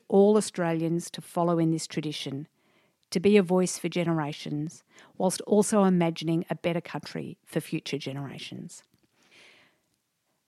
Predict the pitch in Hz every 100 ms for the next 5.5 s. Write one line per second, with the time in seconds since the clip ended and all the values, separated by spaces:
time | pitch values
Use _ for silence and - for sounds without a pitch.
0 | _ - - 240 269 - 320 311 285 220
1 | 202 202 185 175 180 - 185 190 208 -
2 | 202 180 180 - 175 175 - - - -
3 | 175 175 175 165 - - - 180 196 208
4 | - 151 - - - - 220 - - 226
5 | 240 254 214 208 -